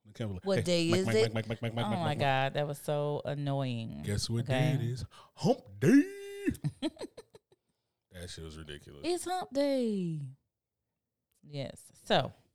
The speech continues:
Speaker 1: Go ahead and check that feed again. Just make sure we all good.
Speaker 2: First of all,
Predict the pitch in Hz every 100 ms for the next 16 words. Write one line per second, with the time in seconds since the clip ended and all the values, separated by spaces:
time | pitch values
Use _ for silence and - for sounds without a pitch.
0 | _ _ 113 110 - 120 110 - 123 123
1 | 127 123 - 95 101 98 - 95 98 95
2 | 104 101 - _ _ _ _ _ _ -
3 | 165 269 - 151 - 50 -